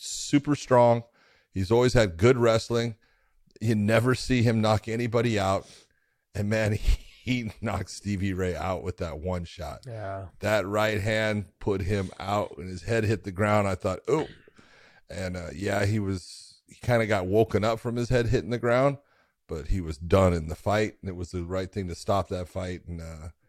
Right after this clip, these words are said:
Speaker 1: congratulations to, oh, you know, Oliver. He's, he's been through a lot in his career. He's a tough dude, and, uh, this is a big win for him.
Speaker 2: I like Oliver.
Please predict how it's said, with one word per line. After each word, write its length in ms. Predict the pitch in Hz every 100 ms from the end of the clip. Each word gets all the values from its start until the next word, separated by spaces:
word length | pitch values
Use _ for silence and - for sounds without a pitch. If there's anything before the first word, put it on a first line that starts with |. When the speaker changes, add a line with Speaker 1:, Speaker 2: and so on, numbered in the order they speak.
| _
Speaker 1:
congratulations 960 | - 131 175 208 180 165 165 139 107 -
to, 240 | - 101 76
oh, 380 | 95 110 101 87
you 80 | 98
know, 260 | 95 95 - _ _ _ -
Oliver. 400 | 110 104 90 92
He's, 440 | 117 120 - - 110
he's 180 | 113
been 200 | 104 131
through 220 | 120 135 110
a 40 |
lot 260 | 110 139 127
in 60 |
his 140 | 127 -
career. 460 | 131 139 139 135 101
He's 180 | 120
a 100 | 101
tough 340 | - 123 123 -
dude, 340 | 131 143 135 - _ _ _ _ -
and, 300 | 98 104 101
uh, 340 | 101 98 98 92 - _ _
this 800 | - - - _ _ _ - -
is 60 |
a 100 | 147
big 280 | 123 135 113
win 180 | 120 107
for 260 | - 78 76
him. 80 | - - - _ - _ _ _ _ _ _ - - - - _ -
Speaker 2:
I 140 | 156
like 360 | 170 160 165 -
Oliver. 600 | 160 160 143 147 147